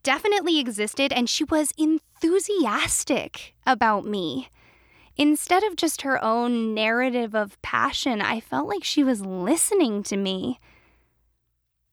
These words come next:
I never wore flavored lip gloss after that day, though. There was this weird filmy stickiness between us, and I was suddenly enraged because it didn't match her earthy, sunshiny warmness at all.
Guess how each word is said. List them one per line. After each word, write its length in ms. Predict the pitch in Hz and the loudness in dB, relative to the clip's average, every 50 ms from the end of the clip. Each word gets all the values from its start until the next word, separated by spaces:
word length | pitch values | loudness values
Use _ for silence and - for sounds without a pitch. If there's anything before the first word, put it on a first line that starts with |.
| _ _ _ _ _ | _ _ _ _ _
I 140 | - 277 285 | -2 0 2
never 380 | 285 277 269 285 277 339 359 349 | 2 2 2 2 2 2 0 0
wore 280 | 269 226 226 226 233 | 0 0 0 0 0
flavored 520 | 226 - - 226 214 208 196 208 214 185 190 | 0 -4 -6 -4 -4 -4 -2 -4 -4 -4 -4
lip 140 | 185 - - | -8 -10 -4
gloss 320 | - 208 202 202 208 - - | -2 0 2 2 0 0 -4
after 320 | - 175 175 - - - - | -4 -6 -6 -8 -10 -10 -8
that 240 | - - 147 - - | -8 -8 -10 -8 -8
day, 180 | 202 185 190 | -8 -8 -6
though. 340 | 185 - 190 196 208 220 202 - _ _ _ _ _ _ _ _ _ _ _ _ _ _ _ _ _ _ | -6 -6 -6 -4 -4 -4 -6 -8 _ _ _ _ _ _ _ _ _ _ _ _ _ _ _ _ _ _
There 200 | - 254 269 277 | 2 4 4 6
was 180 | 277 294 277 - | 6 6 4 4
this 220 | - 247 233 - | 4 2 2 2
weird 480 | 208 196 196 214 208 214 214 214 190 190 | -2 -2 0 0 2 4 2 2 0 -2
filmy 540 | - - - 214 208 208 202 202 202 196 202 | -8 -4 -2 0 2 2 2 2 2 0 0
stickiness 800 | - - - - - - 208 202 - 208 202 202 202 202 202 - | 0 0 -2 -2 0 0 -2 0 0 -2 -2 0 0 -2 -2 -4
between 440 | - 214 - - - 214 202 208 208 | -6 -6 -6 -4 -4 -2 -2 0 2
us, 220 | 196 202 214 - | 2 2 0 0
and 180 | - 240 233 233 | -2 -2 0 2
I 120 | 233 240 | 0 2
was 200 | 233 254 240 220 | 0 0 0 -2
suddenly 640 | - - 254 247 254 269 262 254 254 247 247 220 - | -2 0 -2 0 0 0 0 2 2 2 0 0 0
enraged 1160 | 262 262 262 254 254 240 240 240 233 247 240 247 262 262 262 254 247 240 226 202 - - - | 0 2 2 2 2 2 0 -2 0 0 2 2 2 2 2 2 0 -2 -4 -6 -8 -6 -6
because 280 | 277 254 - 285 262 330 | -6 -2 0 0 2 2
it 120 | 359 262 | 0 0
didn't 280 | 392 415 453 480 - - | 0 -2 -2 -2 -4 -2
match 640 | 330 359 370 370 370 415 466 466 - - - - - | -2 -2 0 2 2 2 2 0 -2 -4 -6 -6 -2
her 200 | 302 349 302 - | 0 0 0 0
earthy, 440 | - 302 330 294 - 320 294 277 262 | 0 0 -2 0 0 0 0 0 -2
sunshiny 600 | - - 285 294 302 311 - - 302 294 311 302 | -2 -2 0 0 0 0 0 0 2 2 2 0
warmness 480 | 277 240 277 294 302 311 330 320 - - | 0 0 0 0 2 2 0 0 0 0
at 140 | - - - | -2 -2 0
all. 560 | 208 240 294 349 330 226 160 - - - | -2 0 2 2 2 0 0 -2 -6 -12